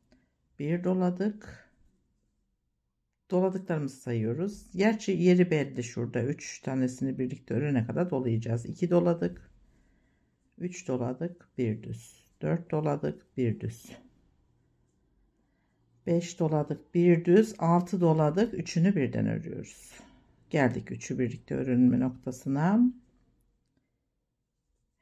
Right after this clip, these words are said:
Hemen bir doladık, bir düz, bir doladık, bir düz, bir doladık, bir düz, bir doladık, dört, bir doladık, beş, bir doladık.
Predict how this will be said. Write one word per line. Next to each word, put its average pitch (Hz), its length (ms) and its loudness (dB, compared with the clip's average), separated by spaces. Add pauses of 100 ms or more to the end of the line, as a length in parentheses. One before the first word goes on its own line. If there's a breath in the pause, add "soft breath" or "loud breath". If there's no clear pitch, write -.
Hemen 190 720 0
bir 143 200 -6
doladık, 180 800 -4 (100)
bir 131 240 -6
düz, 165 600 -4 (120)
bir 120 240 -2
doladık, 160 680 -2 (120)
bir 123 260 -4
düz, 156 560 -4 (160)
bir 127 240 -4
doladık, 151 760 -4
bir - 260 -8
düz, 147 600 -8 (200)
bir 139 200 -6
doladık, 139 760 -6
dört, 131 540 -4 (840 soft breath)
bir 151 220 -8
doladık, 131 720 -8
beş, 147 760 -6 (200)
bir 196 200 0
doladık. 143 840 -2